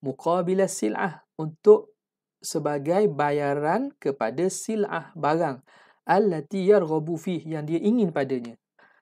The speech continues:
Mushtari ni, pihak ini dia nama muslim, eh, muslim. Pihak yang melakukan salam, pihak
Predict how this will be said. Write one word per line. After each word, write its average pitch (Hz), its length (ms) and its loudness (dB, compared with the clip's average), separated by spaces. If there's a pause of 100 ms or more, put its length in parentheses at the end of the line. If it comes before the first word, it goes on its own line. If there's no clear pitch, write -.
(240)
Mushtari 196 640 2
ni, 254 160 -10 (240)
pihak 160 320 -2
ini 190 160 -2
dia 151 120 -4
nama 196 120 -2
muslim, 151 880 -4 (200)
eh, 180 220 -6 (180)
muslim. 139 600 -10
Pihak 147 320 -2
yang 151 160 -4
melakukan 151 560 -6
salam, 180 320 -2
pihak 170 400 -4